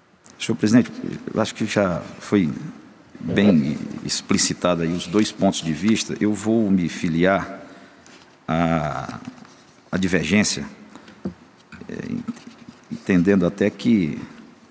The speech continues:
naquele momento não havia elementos assim muito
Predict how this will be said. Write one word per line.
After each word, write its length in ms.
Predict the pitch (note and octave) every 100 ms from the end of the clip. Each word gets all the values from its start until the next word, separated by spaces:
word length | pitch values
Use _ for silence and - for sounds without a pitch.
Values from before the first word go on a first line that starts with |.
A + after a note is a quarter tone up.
| - _ _ _ - - - _ _ - - _ _ - - - - _ _ _ - - - - - - G#2 -
naquele 400 | G#2+ F#2+ - D#3
momento 560 | B2 G2+ F#2+ A#2+ B2+ A2
não 240 | A2 G#2+
havia 300 | E2 D2+ F#2+
elementos 540 | F2+ E2 F2 F#2 -
assim 180 | F#2 -
muito 300 | F#2 F#2+ -